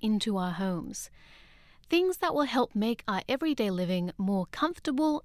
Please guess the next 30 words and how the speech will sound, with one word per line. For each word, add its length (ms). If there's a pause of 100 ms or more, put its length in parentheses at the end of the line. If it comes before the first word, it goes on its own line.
and 440 (100)
cost-effective. 1120 (500)
But 160 (100)
is 200
this 160
still 240
achievable 760
for 100
people 460
who 160
have 160
been 200
priced 580
out 300
of 80
the 80
housing 500
market, 480 (400)
or 400 (240)
for 100
populations 920
within 320
our 140
community 720 (100)
that 140
are 100
most 360
vulnerable? 640 (920)
Research 520
Director 580